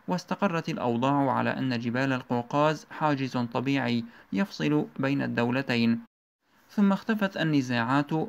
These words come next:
مع مجيء الدولة العباسية، وفي وقت تحول الطبقة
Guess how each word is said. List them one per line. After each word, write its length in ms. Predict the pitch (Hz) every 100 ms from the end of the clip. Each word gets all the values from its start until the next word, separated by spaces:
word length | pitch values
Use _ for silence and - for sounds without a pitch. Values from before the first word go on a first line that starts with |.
| 151
مع 240 | 160 143
مجيء 360 | 123 123 143 135
الدولة 380 | 127 135 123 117
العباسية، 800 | 120 123 135 127 120 120 117 117 - - - -
وفي 260 | 185 208
وقت 280 | 202 214 -
تحول 520 | 165 139 - 147 147
الطبقة 460 | 139 - 117 131 147